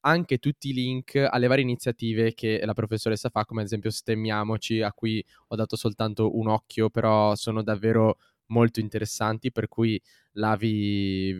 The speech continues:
vi metto tutti, tutti i link in descrizione. Professoressa, ho un'ultima domanda, e, diciamo, sono quelle che a me piacciono di più, che è: che consiglio darebbe alla se stessa venticinquenne?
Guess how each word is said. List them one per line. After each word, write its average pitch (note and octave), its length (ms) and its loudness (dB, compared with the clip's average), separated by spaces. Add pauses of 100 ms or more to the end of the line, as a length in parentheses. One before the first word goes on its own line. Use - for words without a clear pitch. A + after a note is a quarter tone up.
vi G#2+ 160 -4
metto A#2 260 0
tutti, A#2+ 560 -2
tutti - 220 0
i - 20 0
link A2 180 -4
in A2+ 100 -4
descrizione. - 640 -6 (380)
Professoressa, E3 580 4
ho D3+ 240 12
un'ultima F#3 520 4
domanda, C3+ 720 2 (140)
e, C3+ 680 2
diciamo, D3 360 0
sono C3+ 240 0
quelle D3 240 2
che B2 160 0
a A#2 80 0
me C3+ 120 2
piacciono B2+ 420 -2
di A2+ 120 -6
più, A#2+ 320 -2
che A#2+ 220 0
è: G#2+ 80 -4 (440)
che F3 200 0
consiglio F3 560 4
darebbe B2+ 720 4 (680)
alla C3 280 6
se C3+ 200 2
stessa D3+ 600 2
venticinquenne? A#2 1040 -2